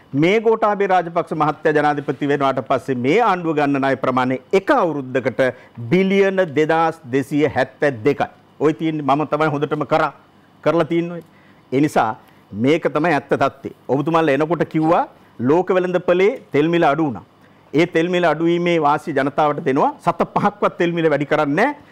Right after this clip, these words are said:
ස්ථායීකරණ අරමුදලක් හදනවා. රුපියල් කෝටි විසිදාහක් අපි ඒකට දානවා. තෙල් මිල ලෝක වෙළඳපොලේ වැඩි වෙච්ච වෙලාවට අපි ඒක පාවිච්චි කරනවා කියලා. නමුත් දැන් කිසිදු හිරිකිතයක් නැතුව ඉතාම තිරස්චීන විදිහට මේ රටේ ජනතාවට එරෙහිව ජනතා ද්‍රෝහි විදිහට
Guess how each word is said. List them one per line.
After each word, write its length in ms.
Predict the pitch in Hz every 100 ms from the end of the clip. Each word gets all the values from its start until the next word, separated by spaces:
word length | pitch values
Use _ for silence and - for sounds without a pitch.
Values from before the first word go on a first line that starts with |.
| -
ස්ථායීකරණ 540 | 113 - 170 202 202 190
අරමුදලක් 500 | 165 170 170 165 -
හදනවා. 300 | 143 190 214
රුපියල් 260 | - 175
කෝටි 280 | 160 165 160
විසිදාහක් 500 | 139 175 165 156 -
අපි 160 | 147 156
ඒකට 220 | 131 123
දානවා. 320 | 123 147 254 330 - - _ 147
තෙල් 140 | 175
මිල 160 | 180 170
ලෝක 220 | 160 175
වෙළඳපොලේ 360 | 190 165 156 139
වැඩි 160 | 170
වෙච්ච 140 | 269 -
වෙලාවට 340 | 160 143 139
අපි 160 | 139 151
ඒක 120 | 143 156
පාවිච්චි 340 | 131 120 123
කරනවා 260 | 110 95 87
කියලා. 200 | - 95 123
නමුත් 240 | 160 - - -
දැන් 400 | 117 135 180 254 _ - _ _ -
කිසිදු 360 | 175 262 269
හිරිකිතයක් 600 | 202 208 196 190 190 175 165
නැතුව 300 | 165 208 539 571 - - _ _ -
ඉතාම 400 | 117 165 196 226 233 208 -
තිරස්චීන 580 | 180 233 - 226 190 156
විදිහට 380 | 139 143 139 151 143 -
මේ 160 | 117 143
රටේ 240 | 143 151
ජනතාවට 540 | 135 135 143 139 131
එරෙහිව 400 | - 117 139 135 143 123
ජනතා 360 | 123 139 160 131 107
ද්‍රෝහි 320 | 185 254 214
විදිහට 360 | 147 131 127